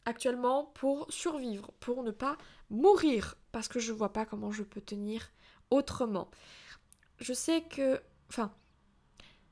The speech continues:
être indépendant, c'est être son propre patron. Et on évoque souvent les avantages, mais je trouve qu'on parle pas de cet inconvénient. Quand t'es ton propre patron, bah, tu peux être parfois le pire des patrons.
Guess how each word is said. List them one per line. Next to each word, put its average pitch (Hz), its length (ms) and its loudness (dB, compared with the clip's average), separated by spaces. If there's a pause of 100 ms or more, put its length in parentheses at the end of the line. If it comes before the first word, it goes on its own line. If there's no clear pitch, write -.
(120)
être 277 240 2
indépendant, 277 500 4
c'est 269 140 0
être 226 240 0
son 214 180 -6
propre 240 380 -4
patron. 208 420 -6 (280)
Et 226 340 0 (440)
on 240 120 -2
évoque 247 300 2
souvent 269 360 -4
les 233 200 0
avantages, 196 580 -4
mais 220 80 -6
je - 60 -6
trouve 285 180 -4
qu'on 240 140 -4
parle 214 180 0
pas 247 140 -2
de 254 60 -6
cet - 160 -8
inconvénient. 214 600 -2 (380)
Quand 294 160 -4
t'es 262 160 2
ton 220 200 -8
propre 226 380 -6
patron, 208 560 -8 (640)
bah, 196 120 -6
tu - 140 -12
peux - 120 -2
être 226 160 -2
parfois 220 300 -4
le 226 100 0
pire 233 460 -4
des 214 100 -2
patrons. 214 420 -10